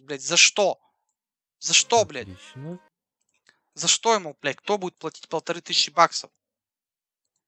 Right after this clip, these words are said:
Speaker 1: Типа, это, ну это ж бред, просто бред. Он, типа, ни хера не дамажит. Ни хера не дам-, вот сколько времени прошло, да?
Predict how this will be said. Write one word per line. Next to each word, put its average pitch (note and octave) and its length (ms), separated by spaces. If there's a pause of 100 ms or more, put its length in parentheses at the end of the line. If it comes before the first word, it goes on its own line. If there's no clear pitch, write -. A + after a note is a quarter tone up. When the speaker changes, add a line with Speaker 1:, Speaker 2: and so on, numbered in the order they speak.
(1000)
Speaker 1:
Типа, D#3 200
это, E3+ 240
ну F#3 100
это G3 140
ж D#3 100
бред, F3+ 380
просто F3+ 320
бред. E3 320 (2250)
Он, E3+ 160
типа, F#3+ 200
ни G3 100
хера G#3+ 300
не F#3 100
дамажит. D#3+ 420 (1500)
Ни D#3 80
хера G3+ 260
не E3+ 80
дам-, E3 140
вот F#3 120
сколько A3+ 360
времени A#3+ 360
прошло, F3 400
да? F3 220